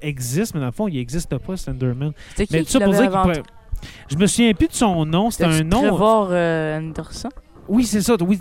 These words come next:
Speaker 1: tu l'avais dit en plus au dernier cours. Tra-, Trevor Anderson, ça se peut-tu ?
Speaker 2: Ouais.
Speaker 1: Euh,
Speaker 2: C'est celui qui a
Speaker 1: je crois
Speaker 2: fait,
Speaker 1: que c'est,
Speaker 2: euh,
Speaker 1: c'est un
Speaker 2: Seven
Speaker 1: Européen,
Speaker 2: Up.
Speaker 1: je crois. Puis, euh, c'est, c'est,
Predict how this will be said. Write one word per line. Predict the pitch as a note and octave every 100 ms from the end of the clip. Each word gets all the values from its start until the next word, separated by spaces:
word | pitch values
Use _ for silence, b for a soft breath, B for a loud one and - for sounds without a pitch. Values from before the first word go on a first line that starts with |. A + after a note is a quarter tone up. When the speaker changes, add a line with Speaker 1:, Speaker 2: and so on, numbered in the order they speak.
| -
Speaker 1:
tu | -
l'avais | E3+ D3
dit | D#3
en | F3+
plus | G3 F3+
au | C#3+
dernier | C#3+ C#3+ B2+
cours. | E3 F#3 B B B B
Tra-, | - E3 D3 C#3+
Trevor | - E3+ E3 G3
Anderson, | E3+ E3+ E3 - B3+
ça | B3+ F#3
se |
peut-tu ? | G#3 - C#4
Speaker 2:
Ouais. | - - - D#3+ E3+ -
Speaker 1:
Euh, | D3 D3 C#3 C3+ C3 B2+ B2 A#2+ A#2 A2+ G2+ F#2+ F#2
Speaker 2:
C'est |
celui | - D#3+ E3 F3
qui | E3+
a | D#3+
Speaker 1:
je |
crois | D#3+ A#3+
Speaker 2:
fait, |
Speaker 1:
que | A3
c'est, | F3
Speaker 2:
euh, | C#3 C#3 A#2 G2 - - - -
Speaker 1:
c'est | -
un | D#3+
Speaker 2:
Seven | F#3+ F#3+
Speaker 1:
Européen, | G#3 G3 F3+
Speaker 2:
Up. | A3
Speaker 1:
je | F3
crois. | C#3+ D#3 G3+
Puis, | D3 D3 C3+
euh, | C3 B2+
c'est, | - C#3+
c'est, | - E3